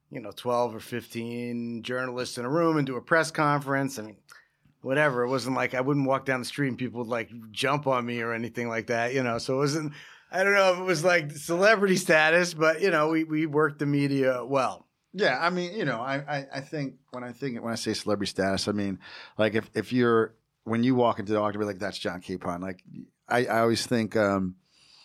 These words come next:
Speaker 2: 'cause when I lived in California, <clears throat> um, I was, uh, friends with, uh, this author, Jack Canfield. He wrote Chicken Soup for the Soul books, and, like, we were traveling together one time.
Speaker 1: Mm-hmm.
Speaker 2: And, like, um,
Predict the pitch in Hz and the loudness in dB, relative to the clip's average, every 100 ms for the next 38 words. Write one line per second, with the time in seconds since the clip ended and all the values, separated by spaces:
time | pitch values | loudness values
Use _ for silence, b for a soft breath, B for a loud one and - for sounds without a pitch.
0 | B - - 110 104 104 98 - 101 92 | B -14 -6 -2 2 0 -2 -2 0 0
1 | - 101 98 95 92 - _ _ _ - | 0 0 0 0 -4 -8 _ _ _ -4
2 | 151 113 95 _ 98 92 87 87 - _ | -2 -2 -8 _ -8 -8 -8 -12 -16 _
3 | - 98 92 90 92 87 85 - _ _ | -10 -6 -6 -6 -6 -4 -8 -12 _ _
4 | _ _ - 104 98 90 92 - 90 85 | _ _ -6 -4 -4 -4 -8 -4 -6 -6
5 | 80 78 _ 87 - - 95 87 - 87 | -8 -16 _ -12 -12 -6 -6 -4 -6 -8
6 | 90 - 98 90 - 90 90 95 98 92 | -8 -6 -4 -6 -8 -8 -6 -6 -6 -8
7 | - 92 87 90 90 87 95 90 85 87 | -10 -10 -10 -10 -10 -6 -4 -4 -6 -8
8 | 85 87 85 87 92 85 92 90 85 90 | -8 -8 -8 -6 -6 -6 -4 -4 -4 -8
9 | 92 87 87 87 92 87 98 98 107 143 | -10 -12 -14 -12 -10 -8 -10 -12 -14 -16
10 | B B B - 110 104 104 101 98 95 | B B B -4 -2 0 -2 -2 -2 -4
11 | - 104 98 98 | -4 -2 -2 -4